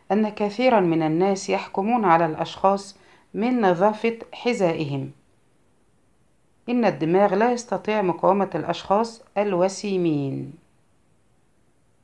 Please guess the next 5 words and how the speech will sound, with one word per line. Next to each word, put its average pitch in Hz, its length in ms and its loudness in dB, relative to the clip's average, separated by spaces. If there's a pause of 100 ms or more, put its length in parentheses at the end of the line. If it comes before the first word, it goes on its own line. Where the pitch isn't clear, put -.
(840)
إذا 220 180 0
كلمت 233 480 2
نفسك 196 500 -2
أمام 190 240 2
المرآة، 170 560 0